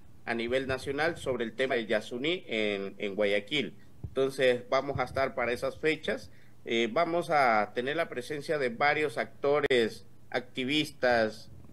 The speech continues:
de toda la provincia, entonces, eh, la cual le hacemos la cordial invitación,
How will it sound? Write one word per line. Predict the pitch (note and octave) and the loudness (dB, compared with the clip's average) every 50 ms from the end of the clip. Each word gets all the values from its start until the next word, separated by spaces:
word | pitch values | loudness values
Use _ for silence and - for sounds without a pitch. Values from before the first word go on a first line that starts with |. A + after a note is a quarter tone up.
| - - - - | -16 -16 -10 -4
de | - B2 A#2+ | 0 0 0
toda | A#2 - - F3+ F3+ F3+ D3+ | 0 2 4 4 4 6 4
la | A#2+ A2 G2+ | 2 2 0
provincia, | - A2+ A#2 B2+ D#3+ E3 D#3 D3+ - - C3 | 0 0 2 2 2 0 0 -2 -4 -2 -2
entonces, | A2+ A2 - - C3 C3+ C#3 C3+ - D3 B2+ A#2+ A2+ G#2 - - - - - - - - | -2 -2 -2 0 0 0 0 0 0 2 4 4 2 2 -4 -12 -16 -18 -18 -16 -8 -4
eh, | B2 A#2 A2+ | 0 0 2
la | G#2+ A2+ G#2+ - | 2 0 0 0
cual | - C3 B2+ B2 A#2 A2+ B2+ - - - | 2 2 2 2 0 -2 -6 -12 -12 -6
le | A#2+ A2+ A2+ | -4 -2 -2
hacemos | G#2+ - D3+ C#3 C3+ C3 B2+ | -2 -2 -2 -2 -2 -2 -2
la | C3 A2+ - | -4 -4 -4
cordial | - G#2+ G#2+ G#2+ A#2+ A2+ A2+ | -4 -4 -2 -2 -2 -2 -2
invitación, | G#2+ G#2 G#2+ A2 - - A2 A2 - - C#3 D3+ D#3+ E3+ E3+ | -2 -4 -4 -6 -4 -4 -4 -4 -4 -2 0 0 0 0 -2